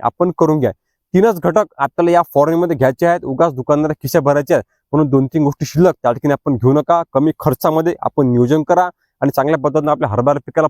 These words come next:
पहिली फवारणी जी आहे ते करून घ्या. शेतकऱ्यांनो, शेतकरी हितार्थ, शेतकऱ्यांना योग्य माहिती मिळावी, कामाची माहिती मिळावी, हाच आपला प्रामाणिक प्रयत्न आहे. आणि शेतकरी हितार्थ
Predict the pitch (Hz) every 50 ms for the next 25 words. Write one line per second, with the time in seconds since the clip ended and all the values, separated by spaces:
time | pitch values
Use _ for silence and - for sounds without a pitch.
0 | - - 135 135 151 160 - - 139 135 139 147 143 131 147 165 190 _ _ _
1 | _ - - - 151 139 131 123 107 104 90 _ _ _ _ _ _ _ - 151
2 | - - - 202 202 214 220 202 - 147 120 - - 196 190 175 - 175 170 165
3 | - - 196 - - 135 - - 165 175 - 151 143 151 147 175 175 170 175 170
4 | 185 165 156 156 165 175 185 190 - 131 123 143 160 170 - 180 160 147 147 -
5 | - 151 151 156 160 170 151 117 - _ _ _ _ _ - 147 165 - 156 131
6 | - 156 160 - - 117 113 120 135 147 - _ - 139 131 143 143 113 - _
7 | _ _ - 127 135 - 135 107 _ - 151 151 131 127 - - - - -